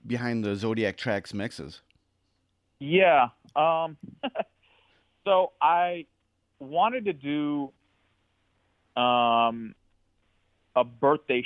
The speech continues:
Speaker 2: shout out to Geminis, 'cause I'm a Gemini
Speaker 1: Right.
Speaker 2: on one of the months.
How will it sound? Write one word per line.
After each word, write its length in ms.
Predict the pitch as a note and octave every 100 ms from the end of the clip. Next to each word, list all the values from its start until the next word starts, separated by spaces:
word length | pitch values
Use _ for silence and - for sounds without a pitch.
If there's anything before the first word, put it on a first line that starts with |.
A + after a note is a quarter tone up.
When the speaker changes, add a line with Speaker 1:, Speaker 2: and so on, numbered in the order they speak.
| -
Speaker 2:
shout 220 | A#2+ A#2
out 160 | B2 A#2
to 60 | A2
Geminis, 720 | A2 A2+ B2 C3 C#3+ D3+ D#3 _
'cause 120 | -
I'm 140 | A#2 A2+
a 60 |
Gemini 520 | A2 A#2 A#2+ B2+ C3+ D3 _ _
Speaker 1:
Right. 140 | A2+ A2+
Speaker 2:
on 180 | A2 A2
one 100 | A2+
of 60 |
the 80 | A2
months. 280 | G#2+ A#2